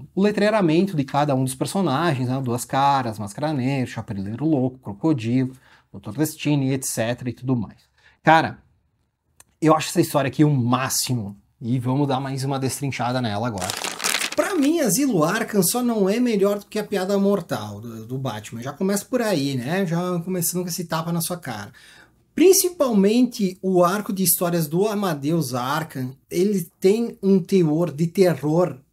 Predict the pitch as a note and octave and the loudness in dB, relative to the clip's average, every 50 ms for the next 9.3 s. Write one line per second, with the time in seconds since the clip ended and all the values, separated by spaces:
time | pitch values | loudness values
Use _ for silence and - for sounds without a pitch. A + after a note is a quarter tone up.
0 | _ - D#3 D#3 D#3+ D#3+ E3 E3 E3+ F#3 G3 G#3 A3 G#3+ G3+ G3 - _ - F#3 | _ 0 4 6 8 10 10 10 10 10 8 8 8 4 2 2 -2 _ 0 0
1 | F3 - - - - - - D#3+ D#3 D3+ D3 C3+ A#2+ G#2 A2+ A2+ A2+ - - - | 0 0 -4 -14 -14 -12 -6 0 0 0 0 -2 -6 -12 -14 -12 -8 -6 -4 -2
2 | E3 D#3+ E3 F3+ F#3+ G#3+ A3 A3 G#3 A3 G3 - G3+ F#3+ G#3+ C#4+ C#4 - C4 G#3+ | -2 -2 2 2 2 2 2 -2 -4 -6 -4 -2 0 0 0 0 -2 -2 -2 -2
3 | F3+ F#3+ G3 F#3+ F3 E3+ F3+ E3+ C#3 D3 D3 C3 C3 - - - - - - - | 0 0 0 0 0 0 -2 -2 -2 -2 -2 -2 -4 -8 -20 -20 -20 -20 -6 -4
4 | E3 E3 - - E3+ D3 C3 - E3 F#3 G3+ D3 C#3+ C3+ - - - G3+ A#3+ G3+ | -4 -2 2 2 2 2 2 2 2 2 2 0 -6 -8 -8 -4 -4 -2 -2 0
5 | F3+ F#3+ G3 F3 C3 - _ - - - B2 A#2 A2 G#2+ A#2 C3+ D#3 E3 G3 F#3+ | 0 2 0 0 0 -4 _ -20 -14 -14 -12 -12 -12 -10 -4 2 4 4 4 4
6 | - D3+ C3 C#3 D#3 E3 D#3+ C3 C#3 D3 C#3 - F3 F3 F3 E3+ E3+ E3+ E3+ D#3+ | 0 -4 -2 -2 0 0 -2 -2 -4 -8 -6 -4 -4 -4 -4 -2 0 0 0 0
7 | F3 - - G#3 F#3+ G3+ A3+ - A#3 G#3+ G3+ G3+ G3 G3 - - G3+ F3 E3+ F#3 | -2 -2 0 0 2 2 0 0 -2 0 0 0 -2 -4 -2 -4 -2 0 0 -2
8 | F#3+ F#3+ - F3 D#3 D3 D3+ D#3 - F#3+ F3+ E3+ - - _ - F3 F#3 F#3 E3+ | -2 0 0 0 0 0 -2 -4 -4 -6 -8 -8 -12 -10 _ 0 2 2 2 2
9 | - F#3+ F#3 E3+ E3 | 0 0 0 -2 -2